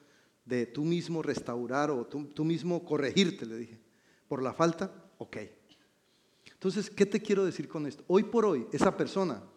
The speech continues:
donde está, porque sé dónde está, es una tremenda persona de Dios. Se casó, tiene un hogar bien lindo,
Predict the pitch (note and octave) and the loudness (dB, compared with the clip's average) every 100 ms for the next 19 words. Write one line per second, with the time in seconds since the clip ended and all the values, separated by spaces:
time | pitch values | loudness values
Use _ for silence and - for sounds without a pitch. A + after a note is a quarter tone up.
0 | _ C3+ C#3+ C3 B2+ F#3 F3+ C3 C3 - | _ -4 -2 -2 2 2 2 -2 -2 2
1 | F3+ F3 C#3+ C3 F3 F#3 - - - - | 4 4 0 -2 -2 -4 -6 -20 -14 -10
2 | - E3 D#3+ - C#3 F#3 G3 F#3 D#3 - | -2 2 2 2 2 4 4 2 -2 -4
3 | C#3 C#3 C3 A#2 A2 G2 - - _ _ | -4 -2 0 -2 -4 -10 -16 -18 _ _
4 | _ _ _ _ _ _ - - D3+ A#2+ | _ _ _ _ _ _ -4 0 2 0
5 | - D3 D3 D3 - - D3+ D3 D3 C3+ | -4 -4 -4 -4 -12 -8 -4 -2 -2 -2
6 | C3 C3 C3 C#3 D#3 C#3+ | -2 -2 -2 -2 -2 -2